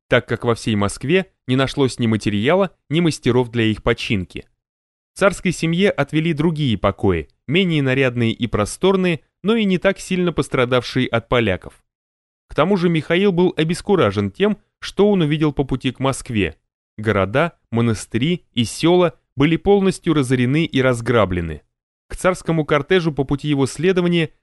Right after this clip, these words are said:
сбегались люди разного чина и звания и просили помощи и защиты. Несмотря на молодость и робость,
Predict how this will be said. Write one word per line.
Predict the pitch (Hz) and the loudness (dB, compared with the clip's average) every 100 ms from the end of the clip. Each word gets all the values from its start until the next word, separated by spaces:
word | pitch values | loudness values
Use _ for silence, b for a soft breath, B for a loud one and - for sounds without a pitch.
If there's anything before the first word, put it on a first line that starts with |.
| _ | _
сбегались | 107 131 147 196 175 165 | -4 0 2 2 0 -2
люди | 180 156 | -2 2
разного | 151 139 139 135 | 2 2 2 0
чина | - 156 135 | 0 0 0
и | - 117 | 0 -2
звания | 101 143 180 175 - _ - | 0 0 0 0 -2 _ -6
и | 131 | -2
просили | 127 120 160 139 | 0 0 0 -2
помощи | - 143 151 139 - | 0 0 2 0 -2
и | 135 123 | -2 -2
защиты. | 113 123 - - 110 - 82 _ _ _ _ _ _ _ _ - | 0 0 -2 -4 -6 -6 -12 _ _ _ _ _ _ _ _ -6
Несмотря | 131 156 156 190 | -2 -2 0 0
на | 170 | 2
молодость | 160 180 165 147 - - | 2 2 2 0 -4 -2
и | 135 | 2
робость, | 185 185 180 - | 4 2 0 -4